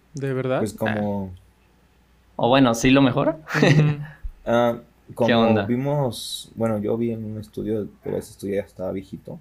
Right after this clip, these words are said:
Speaker 2: habla acerca de la curva de entrenamiento que está como, ah, ese, ese estudio se hizo con personas, eh, no, no deportistas, sino, ah, personas nada más que querían ir a, a entrenar.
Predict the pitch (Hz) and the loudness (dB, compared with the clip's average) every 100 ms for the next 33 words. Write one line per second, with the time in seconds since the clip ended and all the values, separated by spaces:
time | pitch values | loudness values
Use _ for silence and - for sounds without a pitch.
0 | _ _ _ _ _ _ _ - 104 113 | _ _ _ _ _ _ _ 0 2 2
1 | 113 110 104 113 110 101 - 104 110 110 | 2 -2 -2 -2 0 -2 -4 -2 2 0
2 | 101 95 95 95 107 113 110 101 95 - | -2 -6 -8 -6 -8 -6 -4 -4 -6 -12
3 | 92 98 92 - 107 92 - _ _ _ | -12 -10 -10 -8 -8 -8 -14 _ _ _
4 | _ 92 92 95 - - _ _ _ _ | _ -10 -8 -8 -12 -16 _ _ _ _
5 | 110 113 - - 113 117 147 156 147 139 | -4 -2 -2 -8 -6 -6 -4 -4 -2 -2
6 | 147 110 98 104 117 113 95 95 92 101 | -4 0 -2 0 -4 -6 -6 -6 -6 -8
7 | 98 - _ _ _ _ _ - - _ | -10 -14 _ _ _ _ _ -20 -20 _
8 | _ _ - 110 110 110 113 117 113 101 | _ _ -6 -2 0 2 0 0 -2 -4
9 | 95 87 95 113 123 107 95 98 104 101 | -8 -10 -4 2 2 2 -2 -4 -4 -4
10 | 95 98 95 - _ - _ _ _ _ | -4 -4 -6 -12 _ -20 _ _ _ _
11 | 92 90 87 87 - - 92 101 104 101 | -8 -6 -6 -8 -10 -12 -8 -6 -4 -4
12 | 98 - _ 92 92 92 - - - - | -6 -12 _ -10 -8 -8 -10 -12 -14 -14
13 | 92 87 90 - 92 104 | -16 -16 -14 -12 -10 -12